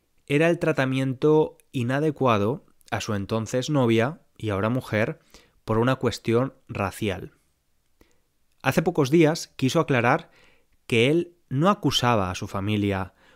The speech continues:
o a la institución de racistas, pero sí de tener unconscious bias, o en español, un sesgo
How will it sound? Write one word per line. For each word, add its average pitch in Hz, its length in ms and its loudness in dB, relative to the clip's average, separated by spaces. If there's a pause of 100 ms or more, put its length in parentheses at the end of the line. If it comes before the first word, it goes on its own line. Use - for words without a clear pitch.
(120)
o 120 160 2
a 120 40 4
la 117 60 2
institución 107 680 -4
de 98 100 -2
racistas, - 720 -10 (760)
pero 120 200 2
sí 156 240 2
de 170 140 0
tener 143 580 -2
unconscious 123 800 -6
bias, - 680 -4 (280)
o 110 120 -2
en 117 80 0
español, 131 760 0 (180)
un 127 180 -2
sesgo 120 640 -2